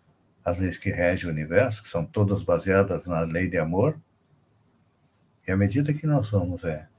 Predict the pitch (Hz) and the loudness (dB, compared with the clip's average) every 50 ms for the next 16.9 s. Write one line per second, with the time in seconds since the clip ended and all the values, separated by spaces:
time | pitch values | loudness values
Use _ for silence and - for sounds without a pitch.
0 | _ _ _ _ _ _ _ - _ _ _ _ _ _ _ - 120 120 110 - | _ _ _ _ _ _ _ -20 _ _ _ _ _ _ _ 4 4 4 6 4
1 | - - - - 107 101 104 104 - - - _ _ _ _ _ _ _ _ _ | 2 2 4 6 6 6 6 4 -2 -10 -16 _ _ _ _ _ _ _ _ _
2 | _ _ _ _ - _ _ _ _ _ _ _ _ _ _ _ _ _ _ _ | _ _ _ _ -20 _ _ _ _ _ _ _ _ _ _ _ _ _ _ _
3 | _ _ _ _ _ 87 85 80 78 73 73 73 - - - - - - - 101 | _ _ _ _ _ -4 -2 -2 -2 -2 -4 -6 -8 -10 -10 -10 -10 -4 -2 -2
4 | 87 - - - 127 160 175 151 - - - - - - - _ _ _ _ _ | -2 -2 2 4 6 6 6 4 2 0 -2 -4 -4 -8 -14 _ _ _ _ _
5 | _ _ _ _ _ _ _ _ _ - - - _ _ _ _ _ _ _ _ | _ _ _ _ _ _ _ _ _ -20 -20 -20 _ _ _ _ _ _ _ _
6 | _ _ _ _ _ _ _ _ _ _ _ _ _ _ _ _ _ _ _ - | _ _ _ _ _ _ _ _ _ _ _ _ _ _ _ _ _ _ _ -20
7 | - - - 101 95 90 85 87 98 95 90 90 92 90 85 85 90 95 95 92 | -20 -6 -4 -2 -2 -2 0 0 0 2 2 0 -2 -4 -6 -4 -2 -2 -2 0
8 | 90 87 87 90 90 90 87 82 85 92 98 - - 98 - - 90 90 85 80 | -2 -2 -2 -2 -2 -2 -2 -4 -4 -6 -6 -6 -6 -6 -6 -4 -4 -2 -2 -2
9 | 78 - - 87 82 - 82 80 - - 131 151 175 170 - - - - - _ | -2 -4 -6 -8 -10 -8 -10 -10 -4 0 0 0 2 0 -2 -6 -8 -8 -12 _
10 | _ _ _ _ _ _ _ _ _ _ _ _ _ _ _ _ _ _ _ - | _ _ _ _ _ _ _ _ _ _ _ _ _ _ _ _ _ _ _ -8
11 | 90 85 101 151 165 - - - 117 107 - - - - _ _ _ _ _ _ | -4 0 2 2 4 2 0 -2 -4 -8 -10 -12 -14 -20 _ _ _ _ _ _
12 | _ _ _ _ _ _ _ _ _ _ _ _ _ _ _ _ _ _ _ _ | _ _ _ _ _ _ _ _ _ _ _ _ _ _ _ _ _ _ _ _
13 | _ _ _ _ _ _ _ _ - 127 123 123 110 107 107 107 107 117 117 110 | _ _ _ _ _ _ _ _ -4 -4 -4 -2 2 4 6 6 6 4 4 2
14 | 104 107 104 - - - - - - - _ - 117 120 117 104 95 87 87 92 | -2 -2 -4 -6 -6 -6 -8 -10 -12 -14 _ 0 2 4 4 4 2 2 0 -2
15 | 92 90 92 95 98 92 - - 92 95 90 87 85 - - 87 85 82 87 87 | -2 -2 -2 -2 -4 -6 -6 -8 -6 -4 -4 -2 -2 -2 -2 0 0 0 0 0
16 | 104 104 123 131 123 107 - 147 143 - 143 123 107 - - 92 82 76 | 0 2 2 2 2 0 -2 -2 -2 -2 -4 -6 -4 -4 -4 -4 -4 -4